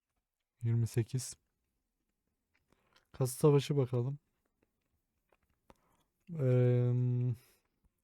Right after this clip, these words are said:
şunla bir şansımı ölçmek istiyorum. Sekiz tane. Keyifleriniz yerindedir umarım arkadaşlar. Nasıl gidiyor hayat? Bir like, yorum atarsanız sevinirim. Bakalım.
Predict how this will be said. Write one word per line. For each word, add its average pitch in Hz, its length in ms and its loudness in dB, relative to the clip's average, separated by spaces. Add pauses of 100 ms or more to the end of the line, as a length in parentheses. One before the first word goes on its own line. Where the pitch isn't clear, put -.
(140)
şunla 180 400 2
bir 170 40 4
şansımı 160 520 2
ölçmek 156 480 4
istiyorum. 110 440 -4
Sekiz 127 440 -6
tane. 110 260 -6 (420)
Keyifleriniz 151 580 0
yerindedir 143 400 2
umarım 113 340 2
arkadaşlar. 113 640 -8 (320)
Nasıl 135 240 -2
gidiyor 113 280 2
hayat? 113 280 -2 (1800)
Bir 131 120 2
like, 139 400 4
yorum 143 200 0
atarsanız 139 540 0
sevinirim. 139 500 -2 (840)
Bakalım. 131 480 -6